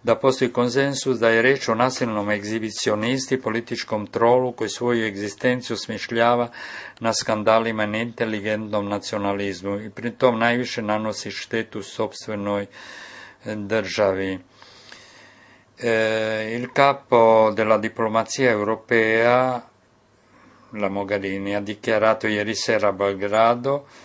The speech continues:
condannando questo atto che non rispetta e sostiene le democrazie istituzionali, quali il Parlamento europeo,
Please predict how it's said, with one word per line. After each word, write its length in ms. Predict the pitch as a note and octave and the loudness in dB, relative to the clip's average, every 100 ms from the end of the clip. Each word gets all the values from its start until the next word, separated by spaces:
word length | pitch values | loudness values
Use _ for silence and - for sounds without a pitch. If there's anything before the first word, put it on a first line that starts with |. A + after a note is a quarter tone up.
| - - - | -20 -20 -14
condannando 1600 | - A2 G#2 G#2 G#2 A2 G#2+ G#2 G#2 G2 G#2+ G#2 G2+ G2+ G2 G2 | -4 -2 2 2 4 2 2 -2 -6 0 4 6 6 4 2 -2
questo 440 | - G#2+ - A2+ A2 | -4 -6 0 0 2
atto 580 | A2 A2 A2 - B2+ B2 | 4 4 2 0 -2 -2
che 140 | - | -4
non 480 | G#2 G#2 G#2 G#2 G#2 | -2 -2 -2 -2 -2
rispetta 880 | G#2 G#2 - - A#2 A#2 - A2 G#2+ | -2 -6 -8 0 0 0 -2 0 0
e 80 | |
sostiene 640 | G#2 - G#2+ - A#2+ A2+ G#2+ | -2 -4 -4 -4 -4 -2 -4
le 140 | G#2 | -6
democrazie 720 | G2+ G#2 G#2 G2+ A2 G#2+ - | -6 -4 -4 -4 -6 -4 -4
istituzionali, 1400 | A2+ - A2 - G2+ - A2+ A2+ A2+ A2+ A#2 B2 C3+ C#3 B2+ | -4 -4 -6 -6 -8 -4 -2 0 -2 -4 0 2 2 0 -2
quali 280 | A#2 G#2+ | -2 -2
il 60 | G#2 | -4
Parlamento 680 | - A2 G#2 G#2+ G#2+ G#2 A2 | -4 -2 -2 -4 -6 -6 -4
europeo, 720 | G#2 G#2+ G#2+ - A#2 G#2+ G2+ | -4 -4 -6 -2 0 0 -2